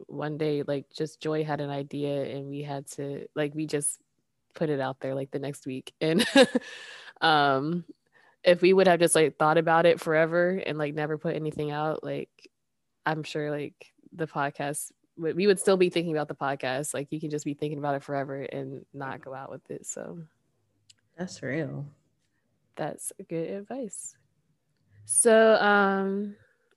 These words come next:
Speaker 1: I gotta ask, like, one covid question, 'cause it's kind of, like, ruining the travel community. Um, <laughs> have you seen, since you've been doing, um, interviews, um,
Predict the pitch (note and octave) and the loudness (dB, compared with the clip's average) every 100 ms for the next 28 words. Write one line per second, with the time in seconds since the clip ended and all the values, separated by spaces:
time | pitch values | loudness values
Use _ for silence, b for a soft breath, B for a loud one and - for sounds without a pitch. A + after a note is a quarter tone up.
0 | _ G3 A#3 F3+ F3 F#3 D#3 C#3+ - D3+ | _ 4 4 6 2 0 -2 -4 -4 -6
1 | D#3 D#3+ E3 D#3+ E3 - D#3 D#3 D3+ D#3 | -2 0 0 0 -2 -4 -4 -2 -4 -6
2 | - D3+ - - D#3+ D#3 D#3+ D3 D3+ D3 | -6 -8 -8 -6 -6 -6 -8 -10 -10 -12
3 | D#3+ - - _ _ F#3 E3 D3+ D3 D3 | -10 -12 -12 _ _ -16 -10 -8 -6 -8
4 | - - D#3 D3+ D3 D3+ - D3 D3 D3+ | -10 -10 -6 -6 -6 -8 -8 -10 -10 -10
5 | D3 D3 D3+ D3+ - B B B B F3+ | -10 -8 -10 -12 -16 B B B B 4
6 | E3+ E3 E3 D#3+ F3 - - - - C#4 | 6 6 6 4 4 4 6 4 6 4
7 | - - - - - - G#3 G3 A3+ - | 4 -6 -20 -20 -12 0 2 4 2 0
8 | G#3+ G#3 G#3 G3 G3 G3+ G#3 A#3 G3+ G3 | 2 4 4 4 4 2 4 4 6 4
9 | G3 F#3+ D#3+ E3 D#3 E3+ E3+ E3 E3+ E3+ | 6 4 2 0 0 -2 0 0 0 -2
10 | - - _ _ _ _ _ _ E3 D#3 | -4 -10 _ _ _ _ _ _ -2 0
11 | D3 C#3+ D#3+ | 0 -4 -8